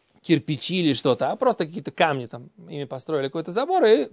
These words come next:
а он нависает вот такой, проис, дико-, дикость. Дико нависает. Теперь, что такое бейт апрас? И вот Мишна нам, Гемара нам объясняет. Кадетнан, как мы учили в Мишне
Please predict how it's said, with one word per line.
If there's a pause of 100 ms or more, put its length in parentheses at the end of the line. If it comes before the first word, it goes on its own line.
(140)
а
он
нависает
вот
такой,
проис,
дико-,
дикость. (600)
Дико
нависает. (1800)
Теперь,
что
такое
бейт
апрас?
И
вот
Мишна
нам,
Гемара
нам
объясняет.
Кадетнан,
как
мы
учили
в
Мишне